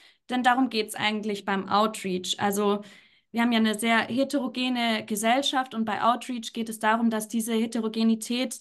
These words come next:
der Gesellschaft auch in den Kulturinstitutionen repräsentiert wird. Das heißt, dass alle Mitglieder der Gesellschaft an der Kultur teilhaben können und auch so in den, äh, Kulturinstitutionen stattfinden.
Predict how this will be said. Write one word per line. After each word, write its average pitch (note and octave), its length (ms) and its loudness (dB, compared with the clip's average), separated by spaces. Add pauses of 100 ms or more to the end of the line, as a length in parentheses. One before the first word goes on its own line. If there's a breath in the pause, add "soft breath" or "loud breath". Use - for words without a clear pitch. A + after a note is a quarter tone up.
(140)
der A3 180 2
Gesellschaft A3 640 -2
auch A3+ 240 2
in C4 220 4
den B3 160 2
Kulturinstitutionen A3+ 1400 0
repräsentiert A3 1000 -2
wird. F3+ 280 -4 (320 loud breath)
Das G#3+ 160 -4
heißt, A#3 240 2
dass G#3 180 0
alle C4+ 240 6
Mitglieder B3+ 520 2
der A3+ 120 0
Gesellschaft A3 640 -2
an A3 100 0
der A3 100 0
Kultur B3+ 440 0
teilhaben A3+ 600 4
können A3+ 260 0
und A3 180 -6
auch G#3+ 140 -6
so A3 320 2
in G#3 160 -2
den, G3+ 320 0 (320 loud breath)
äh, G#3+ 240 2
Kulturinstitutionen A#3+ 1080 0
stattfinden. F3+ 920 -4